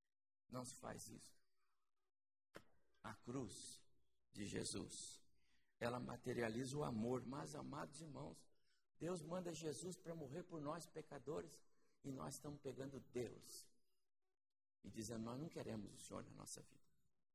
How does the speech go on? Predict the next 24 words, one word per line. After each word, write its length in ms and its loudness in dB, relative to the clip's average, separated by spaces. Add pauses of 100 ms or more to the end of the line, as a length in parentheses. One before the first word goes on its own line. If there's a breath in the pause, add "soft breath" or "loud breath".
(280)
É 80 -2
isso 240 0
que 80 -6
o 40 0
mundo 320 -2
tá 100 -6
dizendo 420 -10
hoje. 200 -16 (1800)
É 80 -6
isso 240 -4
que 80 -8
o 20 -2
mundo 240 -2
tá 100 -8
dizendo 380 -14
hoje. 240 -18 (920)
Nós 160 4
queremos 280 2
viver 260 2
do 100 -2
jeito 240 -2
que 80 -10
nós 280 0
queremos. 420 -4